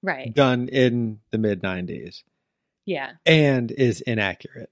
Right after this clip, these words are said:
Speaker 1: It's not a critical look back.
Speaker 2: Right.
Speaker 1: It's very much not self-aware.
Speaker 2: Right. But I think there's a charm to that because it does imagine, like, a cool setting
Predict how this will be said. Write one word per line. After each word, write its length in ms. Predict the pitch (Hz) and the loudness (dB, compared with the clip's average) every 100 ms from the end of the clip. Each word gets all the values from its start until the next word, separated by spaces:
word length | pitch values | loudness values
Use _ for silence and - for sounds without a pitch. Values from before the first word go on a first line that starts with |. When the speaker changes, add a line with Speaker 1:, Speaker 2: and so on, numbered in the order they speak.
| 220 | -8
Speaker 1:
It's 120 | 247 | -2
not 120 | 247 | 0
a 40 | |
critical 440 | - 220 196 190 170 | 0 -2 -2 -2 -2
look 200 | 165 - | -2 -2
back. 440 | 160 135 - - - | -2 -2 -6 -8 2
Speaker 2:
Right. 200 | 127 101 | 4 4
Speaker 1:
It's 100 | 180 | 0
very 400 | 165 208 196 185 | 0 2 2 2
much 440 | 180 165 - - _ _ _ - | -2 -4 -6 -12 _ _ _ -10
not 340 | 202 175 - | -4 -4 -4
self-aware. 640 | 165 147 139 127 95 98 - | -8 -8 -10 -8 -8 -10 -2
Speaker 2:
Right. 380 | 127 120 101 - | 2 2 2 -4
But 260 | 131 190 175 | 6 8 8
I 120 | 175 | 4
think 240 | 190 165 | 4 4
there's 180 | 165 143 | 6 6
a 60 | 127 | 4
charm 480 | - 175 190 175 | 4 4 6 2
to 160 | 156 120 | 0 -2
that 480 | 92 104 92 90 - _ 117 | 0 -2 -2 -6 -12 _ -4
because 300 | 127 135 120 | 0 2 4
it 160 | 127 | 2
does 240 | 104 143 135 | 4 4 4
imagine, 1000 | 151 117 113 131 147 120 113 104 104 107 _ _ _ _ _ _ | 0 -4 0 0 0 0 -4 -4 -10 -18 _ _ _ _ _ _
like, 200 | 127 117 | -4 -2
a 80 | 110 | -4
cool 400 | - 147 139 127 | -2 4 4 4
setting 760 | - 135 120 113 110 107 110 | 2 0 0 -2 -6 -8 -12